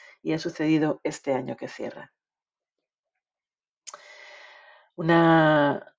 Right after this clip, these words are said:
pregunta clave para cualquier cierre, para cerrar con amor y sin rencor y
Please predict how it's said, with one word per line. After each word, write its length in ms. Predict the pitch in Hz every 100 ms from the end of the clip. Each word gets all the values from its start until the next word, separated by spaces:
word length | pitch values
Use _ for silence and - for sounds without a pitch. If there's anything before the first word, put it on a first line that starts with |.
| -
pregunta 1000 | 156 143 165 165 160 156 147 147 - _ _ _ _ _ _ _ _
clave 600 | - 170 170 185 175 147
para 260 | 143 151 151
cualquier 480 | 160 151 - 180 180
cierre, 800 | - 175 175 170 147 143 147 - _ _ _
para 180 | 156 156
cerrar 400 | - 156 180 180
con 220 | 190 175
amor 600 | 160 160 170 170 160 - _ _ _ _ -
y 160 | 180
sin 320 | 160 - 165
rencor 880 | 147 156 151 151 170 170 160 - - _ _
y 640 | 180 170 170 165 165 156